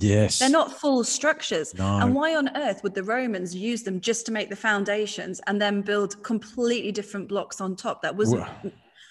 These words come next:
Speaker 2: I'm not a construction expert, but that seems silly.
Speaker 1: No, look, the, uh, I, I, look, I, look up Laura's, uh, the aqueduct is the one that blew my mind. We were sitting in here.
Speaker 2: Exactly.
Speaker 1: We were sitting here, myself and Angus, we were, 'cause we're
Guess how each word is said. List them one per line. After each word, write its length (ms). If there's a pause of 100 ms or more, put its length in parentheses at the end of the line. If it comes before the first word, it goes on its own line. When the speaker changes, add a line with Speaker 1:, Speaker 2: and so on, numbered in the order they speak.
(140)
Speaker 2:
I'm 140
not 120
a 40
construction 500
expert, 300
but 60
that 160
seems 280
silly. 300 (340)
Speaker 1:
No, 220
look, 240
the, 320
uh, 380
I, 180
I, 140 (100)
look, 160 (160)
I, 220 (640)
look 200
up 180
Laura's, 640
uh, 80
the 180
aqueduct 680 (180)
is 160
the 80
one 220
that 60
blew 260
my 220
mind. 300
We 140
were 140
sitting 320
in 120
here. 40
Speaker 2:
Exactly. 640 (240)
Speaker 1:
We 100
were 80
sitting 320
here, 160
myself 460
and 80
Angus, 400
we 60
were, 120
'cause 180
we're 280